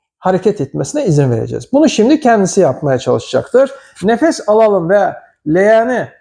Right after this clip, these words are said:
nefes alalım ve karnımızı şişirelim ve leğenin öne doğru hareket ettiğini ben buradan hissediyorum. Nefes verelim ve pelvisi arkaya almış olalım. Evet, buradan da onu hissetmiş oluyoruz. Nefes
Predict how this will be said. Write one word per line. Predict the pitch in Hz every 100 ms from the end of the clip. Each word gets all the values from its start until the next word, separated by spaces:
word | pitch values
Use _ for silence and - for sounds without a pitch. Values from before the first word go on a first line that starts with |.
| _
nefes | 160 165 214 180
alalım | 190 180 170
ve | 160
karnımızı | 165 160 156 160
şişirelim | - 147 190 170 160
ve | 156 143
leğenin | 160 165 175 175
öne | 165 165 156
doğru | 151 143
hareket | 156 147 147
ettiğini | - - 131
ben | 151 143
buradan | 127 120
hissediyorum. | 151 - 233 247 294 294 - _ _
Nefes | 208 254 370 339 247
verelim | 240 240 214 302 370 - _ _
ve | 190 240 311 339 -
pelvisi | - 262 269 208 202
arkaya | 381 196 185 208 277
almış | 220 175 165 -
olalım. | 151 151 240 285 - _ -
Evet, | 156 - -
buradan | 170 185
da | 262
onu | 208
hissetmiş | 165 - 123 127 -
oluyoruz. | 117 120 123 180
Nefes | 175 196 -